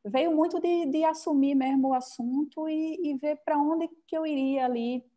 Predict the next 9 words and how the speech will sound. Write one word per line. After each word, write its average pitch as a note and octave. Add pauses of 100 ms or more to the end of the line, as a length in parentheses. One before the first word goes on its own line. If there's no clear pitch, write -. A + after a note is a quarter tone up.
(180)
tentando C4
encontrar B3
essas, A#3 (520)
essa, G#3
esse A3+
ponto B3+
de C4
vista A#3+
novo. G#3+